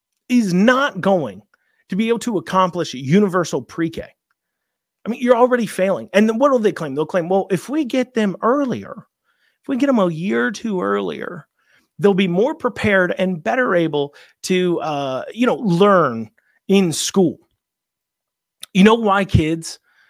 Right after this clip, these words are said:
aren't learning in school? Well, one, outside the massive amounts of money we already went over that they're spending on diversity, equity, and inclusion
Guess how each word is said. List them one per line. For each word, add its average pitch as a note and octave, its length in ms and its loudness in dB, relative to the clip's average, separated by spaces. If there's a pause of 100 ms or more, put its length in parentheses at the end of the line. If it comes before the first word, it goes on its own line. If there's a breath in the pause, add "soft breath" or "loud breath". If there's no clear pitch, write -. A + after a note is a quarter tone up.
(120)
aren't E3+ 180 0
learning E3+ 320 2
in C#3+ 80 -6
school? F#3+ 280 0
Well, D#3 120 2
one, G3+ 260 4
outside F3 320 0
the D3+ 80 -2
massive F3 420 -2
amounts E3 220 -2
of C#3+ 80 -8
money D#3 160 -2
we D#3 140 2
already D#3+ 260 0
went E3+ 300 2
over A2 340 -6 (480)
that D#3+ 140 0
they're E3+ 100 -2
spending G3 580 0 (100)
on D3+ 260 -2 (100)
diversity, D#3+ 480 -2
equity, D#3+ 320 -4
and C#3+ 80 -6
inclusion C#3+ 580 -6